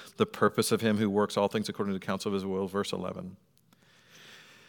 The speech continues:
So I think there's a few significant sort of parenting implications for us. Now, some of these in your notes are gonna be on the second to last page. I just took all the implications for these sections and just dumped them on the last page.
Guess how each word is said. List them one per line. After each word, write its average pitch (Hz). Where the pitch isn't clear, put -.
So -
I 185
think 269
there's 226
a 127
few 165
significant 120
sort 120
of -
parenting 131
implications 107
for 104
us. -
Now, 110
some 143
of 147
these 127
in 110
your 104
notes 107
are 107
gonna 98
be 95
on 101
the 92
second -
to 92
last 92
page. 87
I 117
just 131
took -
all 110
the 131
implications 110
for 120
these 107
sections 110
and 92
just 92
dumped 95
them 92
on 85
the 82
last 80
page. 82